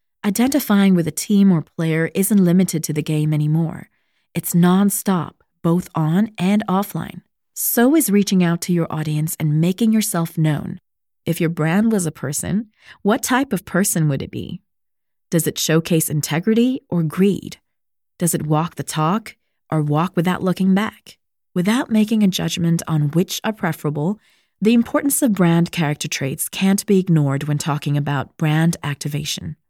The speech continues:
Neither is being consistent and aligned with the purpose of your club or following. If you say you care, you better damn well care. And when you set up a C S R program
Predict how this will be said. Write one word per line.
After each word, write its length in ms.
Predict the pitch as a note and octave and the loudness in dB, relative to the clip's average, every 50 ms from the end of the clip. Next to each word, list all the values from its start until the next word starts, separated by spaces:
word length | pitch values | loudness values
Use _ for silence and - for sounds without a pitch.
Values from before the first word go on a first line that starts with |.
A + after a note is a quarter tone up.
| _ _ _ _ - | _ _ _ _ -2
Neither 440 | F3+ F3+ F#3 A3+ B3+ B3 D4 C#4+ | 0 2 2 2 2 2 4 4
is 120 | C#4 C4 - | 4 2 2
being 260 | - G#3 G3 G3 G3 | 2 4 4 4 4
consistent 680 | - - G3 - - F#3+ F3 - - - F3 F3 F3 - | 2 0 -4 -2 0 0 -2 -2 -2 0 0 0 0 0
and 140 | F#3 F3+ F3 | 0 2 2
aligned 440 | F3 E3+ E3 D#3 D#3 D#3+ D#3+ D#3 E3 | 2 2 2 2 2 2 0 0 0
with 120 | E3 D3+ | -4 -4
the 80 | - D#3+ | -4 -8
purpose 400 | - - D3+ - - D3+ - - | -8 -8 -8 -6 -4 -6 -4 -4
of 100 | D3+ D#3 | -2 -4
your 100 | D3+ - | -4 -6
club 360 | - - - G3 G3 F#3 G3 - | -4 -4 -2 0 0 0 -2 -4
or 140 | _ F#3 E3+ | _ -4 -4
following. 600 | E3+ - - F#3+ G3+ A3 G3 C3+ - - - - - _ _ _ _ _ _ _ _ _ _ _ _ _ _ _ _ | -4 -4 -2 -2 0 0 -2 -2 -4 -8 -14 -16 -18 _ _ _ _ _ _ _ _ _ _ _ _ _ _ _ _
If 120 | F3+ - | -2 2
you 100 | - A#3+ | 2 2
say 260 | C#4+ - - C4+ B3 B3 | 2 2 0 2 4 6
you 220 | A3 F#3+ G3+ F#3 | 6 6 6 4
care, 500 | F#3+ - - D#3+ - D#3 - - - _ _ _ _ _ _ _ | 2 -2 -6 -6 -6 -6 -10 -16 -20 _ _ _ _ _ _ _
you 120 | - D#3+ | -2 -2
better 460 | D3 C#3+ - _ D#3+ D#3 F3 F#3+ F#3+ G3 | -2 -2 -4 _ -2 0 2 0 0 0
damn 320 | - F#3+ E3 E3+ F3 F3 | 0 0 2 4 4 4
well 220 | D#3+ D3+ D3+ E3 | 4 4 2 0
care. 420 | E3+ - E3 D3 C#3+ - - - _ _ _ _ _ _ _ _ _ _ _ _ _ _ _ _ _ _ _ | 0 -2 -2 -4 -4 -4 -10 -14 _ _ _ _ _ _ _ _ _ _ _ _ _ _ _ _ _ _ _
And 180 | - F3 F3+ | 2 2 4
when 140 | F3 F3 F3 | 4 6 6
you 140 | F3+ G#3 C4+ | 6 6 4
set 260 | D#4 - - - A#3+ | 2 0 0 2 2
up 160 | A#3+ A#3 - | 2 2 0
a 40 | F3+ | -2
C 260 | - - - F3+ E3+ | -6 -2 0 2 2
S 160 | F3 F3 - F#3+ | 2 0 0 -2
R 120 | F3+ F3+ | -4 -4
program 640 | E3+ - - E3+ D#3+ D3+ D#3+ - - - - E3 | -4 -4 -4 -2 -2 -2 -4 -6 -12 -12 -12 -12